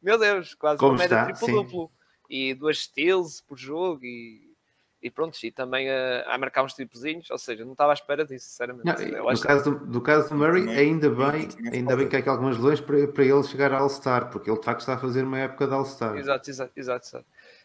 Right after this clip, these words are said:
Speaker 1: E, e sobre o All-Star,
Speaker 3: Sem
Speaker 1: pronto,
Speaker 3: dúvida.
Speaker 1: eu acho que foi
Speaker 3: Sem
Speaker 1: mais
Speaker 3: dúvida.
Speaker 1: aquele pedido do Draymond Green, sinceramente.
Speaker 2: <laughs>
Speaker 1: Mas pronto, nós, nós se calhar para a semana vamos falar mais um bocado, lá está, das tais equipas do All-Star. Eh, pronto,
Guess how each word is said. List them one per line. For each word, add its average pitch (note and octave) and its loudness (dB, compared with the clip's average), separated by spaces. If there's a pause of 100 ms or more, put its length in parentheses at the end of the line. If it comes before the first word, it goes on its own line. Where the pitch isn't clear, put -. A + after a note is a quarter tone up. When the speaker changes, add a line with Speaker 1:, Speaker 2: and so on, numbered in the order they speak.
Speaker 1:
E, D#3 -2
e D3 -2
sobre D3+ 2
o D#3 8
All-Star, D3+ 6
Speaker 3:
Sem - -10
Speaker 1:
pronto, B2 -6
Speaker 3:
dúvida. - -6
Speaker 1:
eu C#3 6
acho C3+ 2
que - -16
foi D3 -2
Speaker 3:
Sem C#3+ -6
Speaker 1:
mais D3 4
Speaker 3:
dúvida. D#3 0
Speaker 1:
aquele D#3 0
pedido D3 -4
do C#3 -6
Draymond D3+ -2
Green, A2 -8 (100)
sinceramente. A#2+ -12
Speaker 2:
<laughs> - -2
Speaker 1:
Mas F3 4
pronto, C#3+ 0
nós, F#3 4
nós F#3 4
se F3 -4
calhar E3+ 8
para D#3+ 6
a D3 6
semana D3+ 2
vamos D3 -2
falar C3+ 2 (220)
mais D#3 6
um D3+ -10
bocado, C#3+ 2
lá C#3 2
está, C#3 0
das B2+ -6
tais B2+ -4 (100)
equipas A#2+ -10
do C3 -8
All-Star. A#2+ 0 (220)
Eh, A#2 -12 (220)
pronto, B2+ -8